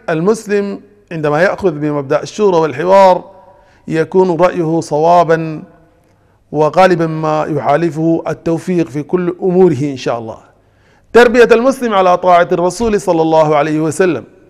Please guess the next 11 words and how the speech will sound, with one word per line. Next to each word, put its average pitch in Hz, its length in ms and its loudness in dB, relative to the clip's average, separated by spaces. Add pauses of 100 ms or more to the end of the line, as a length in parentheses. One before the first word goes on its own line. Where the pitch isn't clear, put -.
(1200)
يجب 196 300 2
على 185 140 4
المسلم 240 680 -2
أن 160 60 -2
يتأسى 208 680 2
بالنبي 185 420 -2
صلى 170 220 -2
الله 156 220 2
عليه 151 100 4
وسلم 196 380 -2
وطاعته 165 880 0